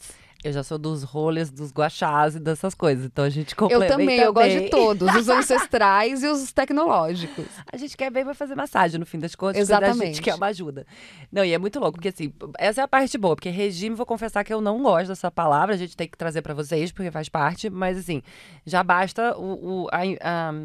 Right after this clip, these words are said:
Speaker 2: O regime alimentar, né?
Speaker 1: É, não.
Speaker 2: Restritivo.
Speaker 1: Não.
Speaker 2: É.
Speaker 1: Então vamos focar o sonho, que é o sonho da massagem, de você ter o device em casa, de ter suas ferramentinhas que serão maiores pra você poder usar no corpo. Então,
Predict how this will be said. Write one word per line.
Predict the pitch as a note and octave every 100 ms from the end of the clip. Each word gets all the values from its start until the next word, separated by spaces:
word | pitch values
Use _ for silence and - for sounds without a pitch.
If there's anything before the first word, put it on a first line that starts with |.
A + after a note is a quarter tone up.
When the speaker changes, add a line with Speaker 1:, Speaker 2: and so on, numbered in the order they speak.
| D3 D3
Speaker 2:
O | G#3
regime | G#3+ F#3+ A3
alimentar, | A#3 A#3 C#4 D4 F#3 D#3+ E3
né? | E3 D#3 E3
Speaker 1:
É, | C#3+
não. | E3+
Speaker 2:
Restritivo. | C#3+ - - - F3 D3+
Speaker 1:
Não. | D#3 B2+ A2
Speaker 2:
É. | D#3+ D#3
Speaker 1:
Então | E3+ G3+
vamos | G#3 B3+
focar | C4 C#4 - A3+
o | A3
sonho, | - F3 F3 F#3+
que | -
é |
o | G3
sonho | - G3+ F#3 G3
da | G3
massagem, | G3 - F3 E3+ E3+ F3 F#3+
de |
você | E3 F3+
ter | F3
o | F3
device | F3 D#3+ D#3 D#3+ E3+
em |
casa, | E3 E3 E3 F3 F3+ F3
de | -
ter | E3+
suas | E3 F3
ferramentinhas | - E3 E3 E3+ E3 - E3+ F#3 - - - -
que | -
serão | F#3+ F3+
maiores | F3+ F#3+ G3+ F3+ F3 F#3 F#3+ G3+
pra | - F3
você | F3+ F3+
poder | F3 F3+
usar | F3
no | G3
corpo. | - B2+ A#2+
Então, | C#3 E3